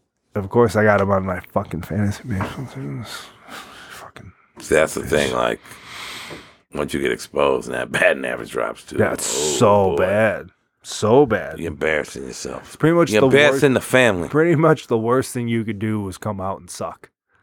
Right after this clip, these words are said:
Speaker 1: And you all come
Speaker 2: Oh, yeah,
Speaker 1: out
Speaker 2: they
Speaker 1: and
Speaker 2: needed to
Speaker 1: fucking
Speaker 2: come out
Speaker 1: suck.
Speaker 2: and, like, just kill.
Speaker 1: Yeah.
Speaker 2: And be like, "Yeah, it wasn't shit. It ain't going down like that." And if you're the Astros, especially the owner, you're like,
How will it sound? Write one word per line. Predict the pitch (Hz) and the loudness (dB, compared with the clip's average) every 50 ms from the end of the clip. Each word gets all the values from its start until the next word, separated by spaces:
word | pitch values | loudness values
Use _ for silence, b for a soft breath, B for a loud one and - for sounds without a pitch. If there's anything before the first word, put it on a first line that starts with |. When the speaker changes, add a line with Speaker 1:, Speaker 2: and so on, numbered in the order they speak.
| _ _ _ _ _ _ | _ _ _ _ _ _
Speaker 1:
And | 95 87 95 | -12 -6 -2
you | 104 113 113 | 0 2 4
all | 117 113 135 127 107 107 | 6 6 6 6 4 0
come | - - 117 | 2 2 4
Speaker 2:
Oh, | 120 | 4
yeah, | 113 117 117 | 6 4 4
Speaker 1:
out | 117 | 4
Speaker 2:
they | 110 110 | 4 4
Speaker 1:
and | 131 147 | 4 4
Speaker 2:
needed | 160 156 - 127 110 | 4 4 4 4 4
to | 110 | 0
Speaker 1:
fucking | 101 98 123 117 | 0 2 0 4
Speaker 2:
come | 113 | 6
out | 113 110 113 - | 6 6 6 6
Speaker 1:
suck. | - 147 110 | 4 0 0
Speaker 2:
and, | 92 | 0
like, | 92 87 82 80 80 - - | 0 0 0 -2 -4 -8 -6
just | - 92 82 78 - - - - _ _ _ _ _ _ _ _ | -4 -4 -4 -4 -6 -12 -18 -18 _ _ _ _ _ _ _ _
kill. | - - - 117 113 95 82 76 71 73 _ _ _ _ _ _ _ _ _ _ _ - | -8 2 4 6 6 6 4 0 -2 -6 _ _ _ _ _ _ _ _ _ _ _ -2
Speaker 1:
Yeah. | 98 101 92 - _ - | 0 0 0 -2 _ -6
Speaker 2:
And | 90 90 | 0 2
be | 87 | 4
like, | 78 76 67 | 4 4 4
"Yeah, | 82 90 80 73 | 4 4 4 4
it | 67 | 2
wasn't | 71 76 73 65 62 64 60 | 2 0 0 0 -2 -8 -10
shit. | - - 73 69 - - - - - _ _ _ _ _ _ _ _ _ _ _ _ _ _ _ - | -6 -4 -4 -4 -6 -8 -12 -16 -20 _ _ _ _ _ _ _ _ _ _ _ _ _ _ _ -8
It | 76 | -6
ain't | 80 80 78 73 71 73 73 73 71 | -4 -2 0 -2 -2 -2 -4 -4 -4
going | 73 71 69 67 67 67 | -2 -2 -2 -2 -2 0
down | 71 69 69 65 60 | 0 0 0 0 -2
like | 60 62 58 | -4 -8 -6
that." | 60 60 60 64 - b b b b b b b b | -4 -4 -4 -4 -6 b b b b b b b b
And | - 80 | 0 0
if | 90 82 80 | 0 0 2
you're | 90 90 85 | 0 2 4
the | 85 | 6
Astros, | 82 85 85 85 80 - - 85 76 71 73 71 67 - _ b b b b b b b b b b | 6 6 6 4 2 2 2 2 2 4 2 0 -4 -8 _ b b b b b b b b b b
especially | _ 76 73 - - 80 | _ -4 -4 0 2 2
the | 76 | 4
owner, | 78 80 80 73 71 | 4 4 2 0 0
you're | 69 69 65 | 0 0 0
like, | 64 62 60 60 - | 0 0 -2 -4 -8